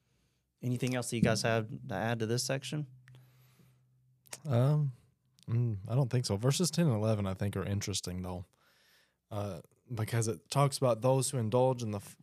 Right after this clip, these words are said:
Speaker 2: in the lust of, of defiling passion and despise authority. I think New King James, King James that says government there, the A S V says dominion there.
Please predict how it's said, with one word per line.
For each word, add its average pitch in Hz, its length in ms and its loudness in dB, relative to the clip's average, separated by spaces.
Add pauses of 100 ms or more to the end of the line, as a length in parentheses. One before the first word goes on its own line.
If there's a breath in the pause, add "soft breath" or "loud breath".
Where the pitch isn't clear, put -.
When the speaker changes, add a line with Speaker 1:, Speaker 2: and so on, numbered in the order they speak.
(140)
Speaker 2:
in 117 160 0
the 104 100 0
lust 117 380 2
of, 104 120 -2 (260)
of 107 160 -4
defiling 120 500 0
passion 113 420 0
and 98 160 -2
despise 104 580 0
authority. 117 680 0 (680 soft breath)
I 107 100 0
think 117 360 2 (440)
New 117 240 2
King 127 220 2
James, 113 320 2
King 127 220 0
James 110 320 2
that 107 360 -2
says 98 280 -2
government 120 680 2
there, 113 540 0 (260)
the 98 240 -4
A 117 200 2
S 101 140 0
V 110 260 0
says 95 280 -4
dominion 107 720 2
there. 113 400 2